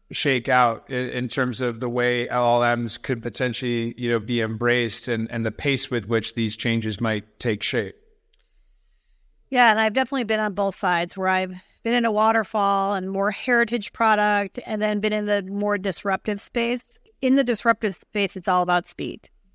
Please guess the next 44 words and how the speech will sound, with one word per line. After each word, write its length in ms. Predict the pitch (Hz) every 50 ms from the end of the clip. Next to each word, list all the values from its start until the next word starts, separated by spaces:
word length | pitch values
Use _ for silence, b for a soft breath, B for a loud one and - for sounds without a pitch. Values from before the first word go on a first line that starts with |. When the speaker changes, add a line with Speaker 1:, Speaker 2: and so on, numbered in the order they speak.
| _ _ _
Speaker 2:
right? 340 | - 185 180 190 196 - -
So 360 | - - 214 190 185 185 185
you 260 | 180 190 202 214 226
gotta 240 | 202 - 220 214 208
be 120 | 196 214 190
first 320 | - - 202 196 - -
to 60 | - 190
market, 520 | 185 180 180 180 - 220 226 226 226 - _
you've 200 | 214 208 208 -
gotta 200 | 220 208 202 202
disrupt, 520 | 185 190 175 - - 190 190 196 - -
you 60 | 202 180
gotta 160 | 185 175 165
fail 340 | - - - 190 180 185 185
fast, 580 | - - 180 165 160 170 196 - - - - - - _
you 140 | 220 214 202
gotta, 420 | 202 190 185 190 185 180 180 175 - -
you 100 | 220 214
gotta 240 | 185 220 220 233
get 260 | 226 180 165 226 220 214
out 200 | 214 220 233 -
there 160 | 254 240 214
with 140 | 208 208 -
something, 320 | 220 208 214 - 247 233
get 160 | 208 208 - -
the 80 | 180
feedback 520 | - - 202 202 190 202 226 214 226 - 220
and 80 | 196
improve 320 | 185 180 - - 185 170 180
upon 300 | 190 - - - - -
it, 120 | - - _
right? 320 | - 175 180 190 202 - - _ _ _ _ _
And 120 | 214 220 -
so 160 | - 233 226
in 200 | 220 214 208 190
those 260 | 220 233 240 277 247
cases, 420 | - - 220 214 220 254 247 214
I 120 | 226 196 190
think 240 | - 214 208 185 -
that 180 | 196 185 180
a 40 | 175
lot 420 | 180 175 175 180 185 190 196 208
of 260 | 214 196 190 185 180 -
the 320 | 190 190 196 190 190